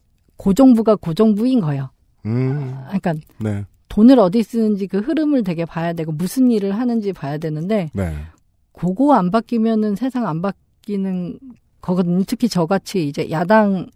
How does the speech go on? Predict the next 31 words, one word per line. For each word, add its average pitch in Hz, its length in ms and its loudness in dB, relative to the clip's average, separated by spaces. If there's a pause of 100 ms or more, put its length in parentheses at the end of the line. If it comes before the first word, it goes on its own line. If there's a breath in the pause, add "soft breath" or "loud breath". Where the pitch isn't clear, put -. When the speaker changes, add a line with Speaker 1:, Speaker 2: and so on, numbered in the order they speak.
(340)
Speaker 1:
정치를 185 400 -2
했으니까 220 560 2
지금 180 380 -4 (380 soft breath)
그 - 100 -14
민주당이 190 440 0
집권한 196 380 -2
상태에서는 202 800 -2 (440 soft breath)
그 - 80 -12
말로만 196 600 0
하는 190 200 0
개혁 190 240 -4
말고 170 440 -4
진짜 90 300 -4
Speaker 2:
음. - 20 0
Speaker 1:
바뀔 196 280 -6
거는 190 320 -2 (340)
그 165 100 -12
Speaker 2:
네. 185 80 -2
Speaker 1:
나라 190 220 4
살림 220 260 2
쓰는 294 340 2
거, 170 340 -4
Speaker 2:
네. 95 220 -2
Speaker 1:
어, 165 340 -4
하고 226 260 -4 (320 loud breath)
저는 208 400 0 (260)
충분히 254 720 2
이 170 60 -4
동물 170 320 -2
복지라던가 165 1080 -4
아니면은 156 500 -4